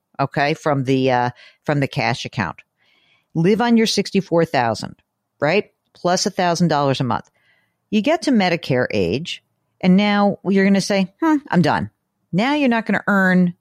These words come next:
sixty-four thousand. I don't know. Do you think you would keep working? Who knows? But let's say you didn't want to. From sixty-five, six, seven, you have three years where we need to create, I don't know,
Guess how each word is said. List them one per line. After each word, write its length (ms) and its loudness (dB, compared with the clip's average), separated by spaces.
sixty-four 580 -2
thousand. 580 -4
I 60 -2
don't 100 0
know. 140 2
Do 160 0
you 60 0
think 220 0
you 60 2
would 160 0
keep 240 -4
working? 380 2
Who 120 2
knows? 300 0
But 160 -2
let's 220 -2
say 80 0
you 120 4
didn't 220 0
want 280 0
to. 180 -12
From 300 0
sixty-five, 1800 -2
six, 560 -4
seven, 320 -2
you 80 -4
have 100 -12
three 440 0
years 680 -2
where 480 2
we 440 2
need 360 0
to 100 -8
create, 560 0
I 100 -2
don't 120 2
know, 280 0